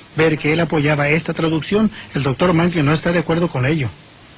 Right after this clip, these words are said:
Nunca he hallado ninguna otra llamada traducción que se aparte tanto de lo que las escrituras verdaderamente enseñan,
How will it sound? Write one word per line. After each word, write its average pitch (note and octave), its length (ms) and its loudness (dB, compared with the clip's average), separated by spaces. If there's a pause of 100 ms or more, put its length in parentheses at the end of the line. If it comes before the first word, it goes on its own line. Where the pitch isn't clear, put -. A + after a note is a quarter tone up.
(2500)
Nunca F#3 400 4
he E3 160 4
hallado D#3 540 2
ninguna D#3 540 2
otra D#3+ 320 0
llamada C#3+ 560 0
traducción C3 880 -2 (380)
que C3+ 160 -2
se - 200 -6
aparte C#3+ 580 -2
tanto E3 680 0
de E3 200 -2
lo C3+ 120 -2
que C#3 140 -4
las C3 240 -4
escrituras E3+ 720 -2
verdaderamente C#3 840 0
enseñan, C3 680 0